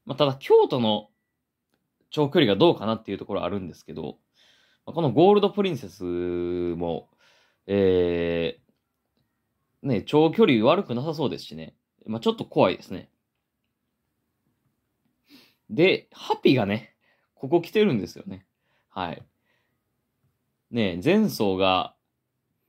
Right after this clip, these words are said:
そう、いきなり芝に来たんですよね。大阪ハンブルクカップ。芝二千六百。まあ、結局九着に敗れてるんですけど、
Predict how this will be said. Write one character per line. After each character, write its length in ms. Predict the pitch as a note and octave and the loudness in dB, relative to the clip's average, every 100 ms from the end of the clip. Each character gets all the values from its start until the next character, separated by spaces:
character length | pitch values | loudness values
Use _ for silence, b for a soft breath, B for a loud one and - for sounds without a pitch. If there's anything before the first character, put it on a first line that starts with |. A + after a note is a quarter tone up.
| _ | _
そ 180 | _ G#2 | _ -8
う、 60 | - | -4
い 100 | E3+ | 0
き 120 | G#3+ | 4
な 80 | G#3+ | 4
り 80 | F#3 | 2
芝 340 | - G3+ G#3 | 0 2 4
に 100 | F#3 | 2
来 80 | - | -4
た 100 | A2 | -6
ん 60 | |
で 80 | - | -6
す 80 | - | -16
よ 100 | - | -20
ね。 160 | D#2+ _ _ _ _ _ _ _ _ _ _ | -20 _ _ _ _ _ _ _ _ _ _
大 100 | - | -12
阪 220 | G#2+ A2 G#2 | -8 -4 0
ハ 120 | G#2+ | 2
ン 100 | G#2 | 2
ブ 80 | G2 | 0
ル 80 | |
ク 60 | - | -4
カ 100 | E2+ | -10
ッ 40 | |
プ。 240 | - - - | -14 -16 -18
芝 300 | - C#3 C#3+ | -6 2 4
二 120 | G#2+ | 4
千 200 | G#2 C3+ | 2 2
六 160 | C#3 C#3 | 2 0
百。 200 | A2 F2+ | -4 -6
ま 100 | G#2 | -10
あ、 20 | |
結 140 | C3 C#3 | -10 -12
局 120 | C3+ | -8
九 200 | - G3+ | 0 0
着 180 | A2+ G2+ | 0 -2
に 100 | G2 | 0
敗 200 | G2+ B2 | 2 2
れ 60 | A#2+ | 2
て 100 | D3+ | 2
る 100 | C#3 | 0
ん 40 | |
で 60 | F2 | -4
す 100 | - | -8
け 100 | G2 | -6
ど、 200 | G2 | -6